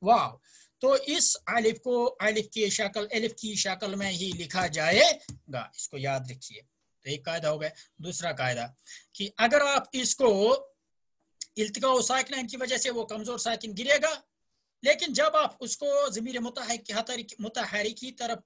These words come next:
म, इस्नाद करके इस्तेमाल करेंगे, तो ये अ-, अ-, अलिफ जो है अपनी असली शक्ल में वापस आएगा। अगर ये या था तो या बन जाएगा, अगर ये वाव था तो वाव बन जाएगा। अना बकैतु, अना दअउतु।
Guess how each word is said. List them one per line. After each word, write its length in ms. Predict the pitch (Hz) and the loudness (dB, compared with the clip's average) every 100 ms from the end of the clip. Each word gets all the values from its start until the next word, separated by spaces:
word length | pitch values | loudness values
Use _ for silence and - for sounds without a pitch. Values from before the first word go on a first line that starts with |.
| - | -14
म, 260 | 175 185 175 - | -14 -14 -14 -10
इस्नाद 360 | 196 226 226 | -8 -6 -6
करके 220 | 226 214 202 | -6 -8 -8
इस्तेमाल 360 | 202 202 180 | -8 -6 -8
करेंगे, 600 | 180 160 156 165 180 131 - - - - | -8 -10 -10 -6 -4 -4 -8 -16 -14 -2
तो 140 | 226 | 2
ये 240 | 226 247 254 | 4 4 2
अ-, 760 | - - - - - - - | 0 -12 -20 -20 -12 -12 -2
अ-, 240 | 208 226 - | 2 2 6
अलिफ 240 | 247 285 220 | 4 4 2
जो 180 | 269 | 4
है 240 | 254 320 349 - _ | 8 8 6 2 _
अपनी 220 | 220 214 | -8 -8
असली 320 | 220 - 247 226 | -6 -6 -2 0
शक्ल 280 | 214 202 | 0 -2
में 120 | 202 208 | -6 -2
वापस 360 | 170 170 - | -2 -2 -4
आएगा। 420 | 156 139 127 110 _ 185 | -4 -4 -6 -10 _ -6
अगर 200 | 190 226 | -2 2
ये 100 | 220 | 2
या 240 | 233 285 | 2 0
था 200 | 285 320 | 2 0
तो 140 | 226 | 0
या 240 | 165 190 247 | 0 2 2
बन 180 | 254 262 | 2 2
जाएगा, 320 | 277 277 302 | 4 6 4
अगर 280 | 220 202 190 | 4 0 -2
ये 80 | |
वाव 260 | 180 226 254 | 0 2 2
था 200 | 240 254 | 2 2
तो 260 | 277 392 - - _ _ _ | 6 6 6 -4 _ _ _
वाव 320 | 143 147 143 | -4 -2 -2
बन 260 | 139 139 135 | -2 -6 -4
जाएगा। 480 | 135 123 120 110 - - | -2 -2 -4 -8 -10 -8
अना 260 | 165 143 127 | -6 -4 -4
बकैतु, 680 | 151 160 196 175 139 131 240 302 - _ _ _ | -4 -2 0 0 -2 4 8 8 6 _ _ _
अना 320 | 151 139 135 135 | -8 -4 -4 -4
दअउतु। 840 | 156 180 175 160 165 - 240 | -4 -4 -4 -6 -10 -6 -4